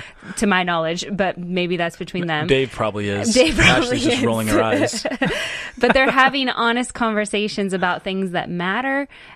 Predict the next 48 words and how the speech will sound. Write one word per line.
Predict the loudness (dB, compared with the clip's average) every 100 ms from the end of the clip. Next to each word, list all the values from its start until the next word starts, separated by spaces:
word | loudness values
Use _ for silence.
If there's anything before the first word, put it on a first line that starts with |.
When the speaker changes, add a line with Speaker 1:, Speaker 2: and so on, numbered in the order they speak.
| -6
Speaker 2:
and | -6 -2
things | -2 0 0
that | 0
are | 0
really | -2 -2
at | -4
the | -8
heart | -4 -4 -4
of | -8 -8
what | -8 -6
they're | -6
dealing | -6 -6 -8
with | -8
in | -10
their, | -10 -10 -10
in | -10
their | -10
marriage | -10 -10 -10 -12 -16 -14 -6
during | -4 -4 -4
that | -6 -6
time. | -6 -8 -12 -16 -20 -20 -20 -20 -6
Um, | -2 0 -2 -8 -12 -4
this, | 0 0 -4
Speaker 1:
Yeah, | -14
that's | -12 -2
Speaker 2:
so | 2 2
Speaker 1:
good. | 0 -6
Speaker 2:
the | -8 -4
second | -2 -4 -2
part | -2 -2
of | -2
this, | -2 -2 -6 -8 -4
uh, | -2 -2
which | -4 -6
is | -6
kind | -4 0
of |
a | 0
bigger | 0 -2
chunk | -4 -6 -6 -6
of, | -6
of | -4 -4 -4
the | -6
solution | -4 -2 -2 -4 -6
that | -4
we've | -4 -6
kind | -6 -6
of, | -8